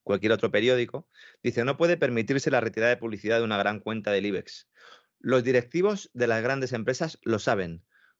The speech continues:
huelen tu debilidad y aprietan más o menos en función de tu fortaleza", decía, ¿eh? Y en un pasaje, además, narra cómo le pidieron,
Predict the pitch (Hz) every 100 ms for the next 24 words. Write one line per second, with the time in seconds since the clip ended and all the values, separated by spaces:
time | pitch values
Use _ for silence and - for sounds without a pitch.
0 | - 143 185 135 101 90 _ 123 113 123
1 | 135 117 139 - _ 120 120 110 147 151
2 | 160 180 - 117 117 113 110 127 139 -
3 | 104 98 98 110 117 117 104 101 98 95
4 | 98 - _ _ _ _ _ _ _ -
5 | - 90 82 - - 127 196 _ _ _
6 | - _ 120 143 135 151 196 190 175 147
7 | 190 196 131 135 165 - _ _ - 104
8 | 113 113 120 135 143 202